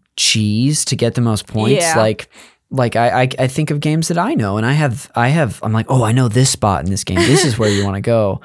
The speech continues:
Speaker 2: <laughs> Yeah.
Speaker 1: Or, like, a Halo, someone's like, "Ooh, you snipe from here, but nobody knows about it,"
Speaker 2: Yeah,
Speaker 1: sort of thing.
Speaker 2: yeah, yeah, yeah.
Speaker 1: Uh, so I love that anecdote. Um, as far as the actual skateboarding goes, you said it was easy to learn. Did you,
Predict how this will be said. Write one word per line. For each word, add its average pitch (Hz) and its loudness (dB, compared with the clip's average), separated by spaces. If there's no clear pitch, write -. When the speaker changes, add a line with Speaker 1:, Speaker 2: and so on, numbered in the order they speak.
Speaker 2:
<laughs> - -20
Yeah. 202 2
Speaker 1:
Or, 123 4
like, 110 -2
a 147 0
Halo, 120 2
someone's 113 0
like, 104 -6
"Ooh, 131 4
you 120 4
snipe 123 0
from 107 -4
here, 113 2
but 95 -4
nobody 110 2
knows 208 4
about 123 2
it," 254 0
Speaker 2:
Yeah, 233 2
Speaker 1:
sort 226 2
of 220 0
thing. 208 -2
Speaker 2:
yeah, 190 -2
yeah, 185 -4
yeah. 175 -4
Speaker 1:
Uh, 127 0
so - -4
I 127 0
love 127 2
that 131 4
anecdote. 95 -2
Um, 113 -2
as 139 0
far 220 0
as 262 0
the 123 2
actual 117 0
skateboarding 127 0
goes, 104 -2
you 104 -2
said 233 -2
it 226 -2
was 113 -2
easy 127 0
to 117 0
learn. 113 0
Did 127 0
you, 170 0